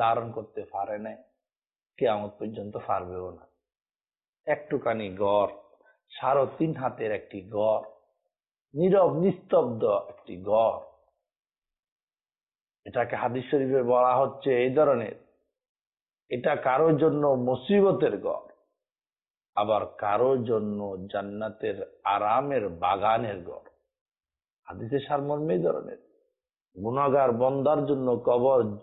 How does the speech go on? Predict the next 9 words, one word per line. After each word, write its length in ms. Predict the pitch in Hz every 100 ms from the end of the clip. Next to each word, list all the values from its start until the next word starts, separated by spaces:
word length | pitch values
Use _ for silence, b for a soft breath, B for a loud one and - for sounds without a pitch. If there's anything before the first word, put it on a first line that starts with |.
| -
জাহান্নামের 640 | 107 98 131 139 143 139 110
গর্ত, 320 | 123 123 - 175 180 214 - - - _ _ _ _ _
আর 140 | 120 117 117
নেককার 460 | 151 180 - 233 233 190
বন্দার 380 | 196 190 180 160 135
জন্য 240 | 143 139 139 135
এটা 160 | 127 123 110
জান্নাতের 500 | 127 123 123 120 127 107
বাগানে 440 | 107 104 110 139